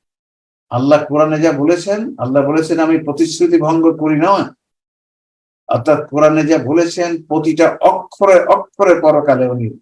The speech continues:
সে অনুযায়ী করবেন। বিচারের বা-, যেটা কথা বলেছেন, তাই না? কাজেই আল্লাহ এখানে আবার বলে দিলেন, "প্রতিশ্রুতি সত্য, আমি ওয়াদা ভঙ্গ করি না।" "ইন্নাহু ইয়াবদাউল হাক্কু সুম্মা ইউইদুহু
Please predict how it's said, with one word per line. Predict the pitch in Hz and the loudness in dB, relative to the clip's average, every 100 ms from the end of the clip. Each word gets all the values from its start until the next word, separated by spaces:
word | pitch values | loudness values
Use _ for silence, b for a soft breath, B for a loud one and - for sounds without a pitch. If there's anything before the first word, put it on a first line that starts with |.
| _ _ _ | _ _ _
সে | - 127 | -12 -6
অনুযায়ী | 110 107 101 98 | -4 -4 -8 -10
করবেন। | 110 - - 101 | -10 -10 -12 -12
বিচারের | 120 123 120 117 | -6 -2 -2 -2
বা-, | 113 113 _ _ _ | -4 -6 _ _ _
যেটা | 107 110 117 | -8 -4 -2
কথা | 127 139 | -2 -2
বলেছেন, | 139 151 147 185 - | 0 0 -2 -6 -6
তাই | - 233 277 | -2 0 0
না? | - - _ _ _ _ _ _ - | -4 -12 _ _ _ _ _ _ -2
কাজেই | 123 139 120 | 2 4 4
আল্লাহ | 120 123 | 2 0
এখানে | 123 123 113 | 0 0 0
আবার | 110 120 | 2 0
বলে | 117 131 | 0 -4
দিলেন, | 131 151 208 285 _ _ _ _ | -2 -2 -2 -6 _ _ _ _
"প্রতিশ্রুতি | 127 120 113 117 110 104 | -6 -4 -6 -6 -6 -6
সত্য, | - 117 113 - 82 82 _ _ _ _ _ _ | -8 -8 -10 -14 -16 -16 _ _ _ _ _ _
আমি | - 117 127 | -4 0 0
ওয়াদা | 120 123 127 | 2 2 2
ভঙ্গ | 113 113 110 107 - | 0 0 -2 -4 -8
করি | 110 101 | -10 -6
না।" | 110 120 107 - _ | -2 0 -2 -8 _
"ইন্নাহু | 170 190 190 175 165 | -2 0 2 4 6
ইয়াবদাউল | 135 143 180 156 165 - 156 147 113 | 6 6 2 2 2 2 0 -2 -2
হাক্কু | - 196 190 - 196 | -4 -6 -6 0 0
সুম্মা | 196 202 196 180 | 2 0 2 2
ইউইদুহু | 156 131 139 180 190 175 190 202 - | 4 4 2 4 4 4 4 4 0